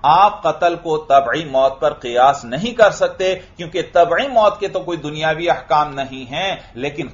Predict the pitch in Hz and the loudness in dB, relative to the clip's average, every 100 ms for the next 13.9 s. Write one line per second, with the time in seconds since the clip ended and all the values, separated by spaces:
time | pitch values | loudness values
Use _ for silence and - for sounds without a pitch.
0 | - - 254 277 269 226 170 165 165 165 | 0 2 0 2 0 0 -4 -4 0 0
1 | 160 214 - 170 160 147 135 123 196 196 | 2 0 2 0 0 0 -2 -2 -8 -6
2 | 147 156 - - - 165 160 262 240 - | -6 -6 -8 -16 -2 0 2 0 -2 -4
3 | 214 180 160 139 147 220 262 - 226 190 | -6 -6 -6 0 6 6 4 0 0 2
4 | 185 - 165 156 147 139 156 156 175 165 | 2 0 0 4 4 4 4 0 0 -4
5 | 131 156 156 117 120 120 - 190 123 143 | -8 -8 -14 -14 -12 -14 -12 -8 -2 2
6 | 226 233 214 208 190 180 151 - - 131 | 4 2 0 -2 0 2 2 0 -2 -2
7 | 170 - 143 139 135 151 175 156 127 127 | -2 -8 -8 -6 -6 -8 -8 -8 -10 -2
8 | 135 165 233 - - 170 160 139 - 147 | -2 -2 -4 -4 0 0 0 -2 -2 -8
9 | 135 135 - - - 127 139 - 123 180 | -8 -10 -12 -14 -10 -4 -4 -2 0 0
10 | 202 196 - 180 156 147 151 143 143 135 | -2 -6 -4 -6 -4 -6 -8 -6 -6 -4
11 | 131 - 117 - 131 160 156 135 135 131 | -6 -12 -16 0 2 4 2 2 2 2
12 | 127 - 110 113 120 - 196 185 143 131 | 2 -2 -4 -4 -4 -6 -6 -4 -4 -4
13 | 127 107 123 113 117 - 127 151 196 | -6 -6 -8 -6 -6 -4 2 2 2